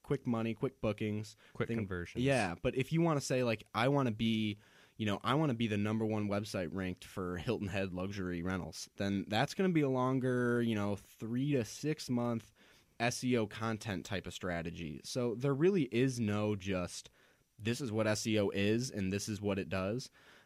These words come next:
Speaker 1: It really, it works with everything else that your business is doing, just like any other kind of marketing. And I think that with S E O, it's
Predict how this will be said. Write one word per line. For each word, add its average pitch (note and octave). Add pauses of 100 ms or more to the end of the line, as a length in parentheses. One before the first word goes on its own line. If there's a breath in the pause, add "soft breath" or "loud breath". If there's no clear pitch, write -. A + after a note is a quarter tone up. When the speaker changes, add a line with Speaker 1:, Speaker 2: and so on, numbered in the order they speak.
(260 loud breath)
Speaker 1:
It B2
really, B2
it A#2+
works A2
with A2 (360)
everything A#2
else G#2
that -
your F#2+
business G2+
is F#2+
doing, A2 (420 soft breath)
just D#3
like F3+
any E3+
other D3+
kind D3+
of C#3+
marketing. C#3+ (200)
And B2
I C3
think D#3+
that C3+ (100)
with A2+ (140)
S B2
E A#2
O, B2+ (420 loud breath)
it's -